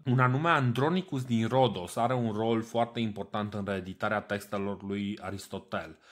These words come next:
și Theophrastus. Tiranio este cel care organizează scrierile lui Aristotel, iar Andronicus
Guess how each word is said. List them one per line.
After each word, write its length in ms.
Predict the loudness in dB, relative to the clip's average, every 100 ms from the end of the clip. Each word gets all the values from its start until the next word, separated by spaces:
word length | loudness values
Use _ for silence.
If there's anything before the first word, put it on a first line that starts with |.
| -20 -20
și 200 | -18 -6
Theophrastus. 960 | 0 0 -2 -4 -4 -4 -8 -18 -18 -10
Tiranio 460 | -2 2 2 2 0
este 320 | -2 -2 -6
cel 200 | -4 -2
care 200 | 2 2
organizează 680 | 0 -2 -4 -2 -2 -2
scrierile 540 | -4 -4 -2 0 0 -2
lui 220 | -2 -4
Aristotel, 840 | -4 -8 -12 -16 -14 -10 -6 -6 -10 -20 -20 _
iar 160 | -2 0
Andronicus 1200 | 0 -2 0 2 4 2 -2 -6 -4 -6 -12